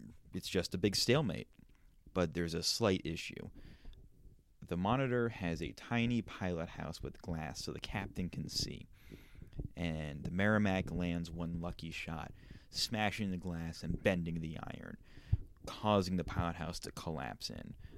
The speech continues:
The crew of the Monitor panics. This is the first major damage done to their ship. So they rush up to see their captain,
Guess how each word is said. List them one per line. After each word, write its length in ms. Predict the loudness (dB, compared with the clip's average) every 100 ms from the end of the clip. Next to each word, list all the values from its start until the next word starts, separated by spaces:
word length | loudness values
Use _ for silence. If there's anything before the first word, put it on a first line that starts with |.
| -8
The 200 | 0 0
crew 360 | 0 0 4 4
of 80 |
the 60 | 4
Monitor 440 | 2 2 2 4
panics. 640 | 8 8 8 0 -2 -10 -10 -6
This 200 | 0 2
is 140 | 2 0
the 140 | -2
first 400 | 4 6 6 2 -4 -6
major 800 | -2 2 6 8 8 8 8 8
damage 600 | 6 4 8 8 6 4
done 160 | 0 2
to 80 |
their 140 | 2 2
ship. 380 | 4 4 2 -2 -20 -20 -20 -20 -20 -20 -10
So 320 | -2 2 4
they 140 | 4 6
rush 340 | 8 8 6
up 200 | 4 4
to 80 | 0
see 180 | 2 2
their 360 | 2 2 0 -2
captain, 580 | 2 2 2 -6 -6